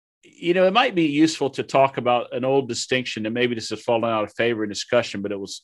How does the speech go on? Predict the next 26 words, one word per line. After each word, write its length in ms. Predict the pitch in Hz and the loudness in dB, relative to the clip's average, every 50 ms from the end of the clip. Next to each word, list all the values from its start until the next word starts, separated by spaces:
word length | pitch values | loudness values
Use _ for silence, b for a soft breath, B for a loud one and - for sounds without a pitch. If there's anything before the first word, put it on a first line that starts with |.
| _ _ _ | _ _ _
part 200 | - 123 117 117 | 0 0 0 2
of 60 | 107 | 0
when 160 | 104 107 107 | -4 -4 -4
we 140 | 110 123 131 | -2 -2 0
were 100 | 123 113 | 0 -2
being 220 | 101 104 98 95 | -2 -4 -6 -6
trained 340 | 92 - - 104 98 98 95 | -8 -8 -6 -4 -4 -4 -4
in 60 | 98 | -4
how 160 | 104 104 104 | -4 -4 -4
to 80 | 98 95 | -2 -2
read 260 | 95 95 98 95 - | -4 -4 -6 -6 -6
things, 320 | 98 98 95 92 90 - - b b b b b b b b _ | -6 -6 -6 -6 -8 -12 -20 b b b b b b b b _
Kurt, 260 | - 117 107 110 - - | -4 -4 -4 -4 -4 -10
was 120 | 110 - | -14 -8
something 220 | - 127 120 110 98 | -4 -4 -4 -4 -4
people 260 | - 117 95 104 98 | -6 -6 -4 -4 -8
talked 320 | - - 123 123 120 - | -2 2 2 2 2 -2
about, 320 | - 104 104 101 98 82 80 | -4 -2 0 0 -2 -2 -6
which 180 | 104 - - | -8 -8 -6
is 240 | 107 107 104 - - b b b b b b b _ - | -6 -6 -8 -8 -14 b b b b b b b _ -2
cultural, 760 | - 135 131 127 131 - 123 117 110 107 104 104 104 - _ _ _ - | 2 4 4 4 4 2 2 2 2 2 0 -2 -4 -8 _ _ _ -6
not 220 | 143 135 135 139 | -2 0 2 2
only 160 | 139 131 120 | 4 2 2
racism, 680 | 110 107 117 131 147 139 - - 120 110 92 - 101 95 | 2 2 4 4 2 2 0 0 0 -2 -2 -2 -8 -4
but 200 | 92 98 - 101 | -4 -6 -4 0
racialism. 760 | 104 110 123 120 - - - 92 82 78 76 69 - 62 55 | 2 2 2 2 2 -2 -2 -4 -4 -6 -10 -10 -14 -20 -20